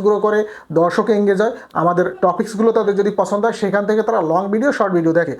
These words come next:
চতুর্থ আছে পোস্ট। Facebook-এর মতো কিন্তু YouTube-এ কিন্তু পোস্ট করা যায়। কমিউনিটি ট্যাবে আমরা কিন্তু পোস্ট করতে পারি। পোস্ট করলেও কিন্তু আমাদের এটা ব্রাউজ ফিচারে চলে আসে সরাসরি। সেখান থেকে যদি আপনার পোস্ট কারো ভালো লেগে থাকে,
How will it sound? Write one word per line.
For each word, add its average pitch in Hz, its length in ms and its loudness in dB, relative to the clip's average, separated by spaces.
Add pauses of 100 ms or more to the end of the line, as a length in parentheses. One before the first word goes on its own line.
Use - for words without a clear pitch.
(440)
চতুর্থ 240 280 2 (100)
আছে 262 100 0 (140)
পোস্ট। 247 280 2 (920)
Facebook-এর 240 520 4
মতো 269 120 2 (100)
কিন্তু 262 220 2 (180)
YouTube-এ 240 420 4 (100)
কিন্তু 240 200 0 (420)
পোস্ট 285 280 2
করা 156 200 0
যায়। 117 140 -6 (480)
কমিউনিটি 220 440 2
ট্যাবে 254 180 4 (120)
আমরা 170 180 0
কিন্তু 196 140 0 (120)
পোস্ট 202 240 0
করতে 226 240 2
পারি। 247 120 0 (140)
পোস্ট 233 260 2
করলেও 254 300 2
কিন্তু 226 220 0
আমাদের 170 280 0
এটা 170 200 -2
ব্রাউজ 175 300 0
ফিচারে 196 340 0
চলে 180 160 2
আসে 180 180 -4
সরাসরি। 175 400 0
সেখান 185 200 0
থেকে 190 180 4
যদি 185 160 2
আপনার 185 140 0 (100)
পোস্ট 220 240 2
কারো 226 220 2
ভালো 175 180 2
লেগে 180 180 2
থাকে, 240 140 -2